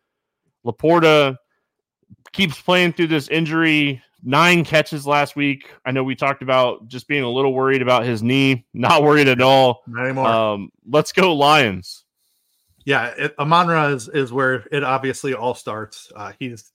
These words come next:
Speaker 2: the usage hog in this, fourteen targets last week.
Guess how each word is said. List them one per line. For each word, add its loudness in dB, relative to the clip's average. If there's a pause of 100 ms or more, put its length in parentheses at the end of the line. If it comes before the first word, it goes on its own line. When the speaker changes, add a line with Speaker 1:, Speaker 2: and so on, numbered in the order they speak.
(100)
Speaker 2:
the -12
usage -8
hog -4
in -10
this, -6
fourteen -12
targets -6
last -8
week. -12